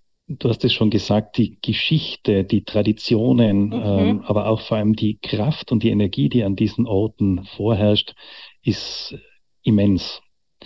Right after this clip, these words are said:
Speaker 1: Ähm, diese Orte wirken aber leider oft sehr, sehr unzugänglich, abgeschieden,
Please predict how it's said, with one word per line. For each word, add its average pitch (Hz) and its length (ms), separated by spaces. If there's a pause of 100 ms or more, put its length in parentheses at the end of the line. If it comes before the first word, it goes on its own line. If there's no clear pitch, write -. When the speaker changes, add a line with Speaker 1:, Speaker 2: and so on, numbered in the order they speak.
(500)
Speaker 1:
Ähm, 98 580
diese 127 300
Orte 120 260
wirken 127 340
aber 113 140
leider 110 320
oft 127 240
sehr, 117 420
sehr 135 220
unzugänglich, 113 840
abgeschieden, 117 920